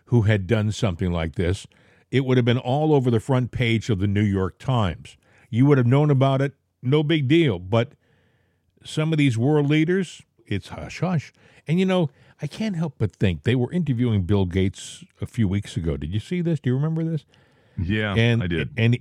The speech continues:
Speaker 1: and they said, uh, "Do you feel sorry about having been on Epstein Island?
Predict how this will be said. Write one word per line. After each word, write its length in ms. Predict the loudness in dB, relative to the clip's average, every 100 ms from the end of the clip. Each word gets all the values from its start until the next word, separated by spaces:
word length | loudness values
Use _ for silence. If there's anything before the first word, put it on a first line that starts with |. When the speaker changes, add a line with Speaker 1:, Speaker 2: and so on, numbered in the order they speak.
| -2
Speaker 1:
and 160 | 0
they 120 | 2
said, 500 | 0 0 -2 -2 -2
uh, 300 | 0 0 -2
"Do 140 | -2 2
you 140 | 2
feel 280 | 2 2 0
sorry 420 | 0 -4 -2 -2
about 260 | -4 -6 -6
having 340 | -4 0 0
been 260 | 0 0 0
on 180 | 0 -2
Epstein 480 | -6 -6 -4 0 2
Island? 420 | 4 4 2 0